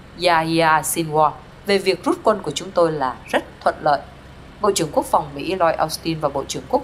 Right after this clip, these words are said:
phòng Israel Yoav Gallant đã gặp nhau vào ngày hai mươi tám tháng mười hai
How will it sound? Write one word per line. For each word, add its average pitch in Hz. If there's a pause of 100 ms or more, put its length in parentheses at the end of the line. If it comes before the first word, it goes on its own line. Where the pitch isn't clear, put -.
phòng 165
Israel 190 (520)
Yoav 170 (180)
Gallant 156 (240)
đã 147 (100)
gặp 165 (180)
nhau 160 (340)
vào 180
ngày 170
hai 170
mươi 175
tám 170
tháng 233
mười 170
hai 185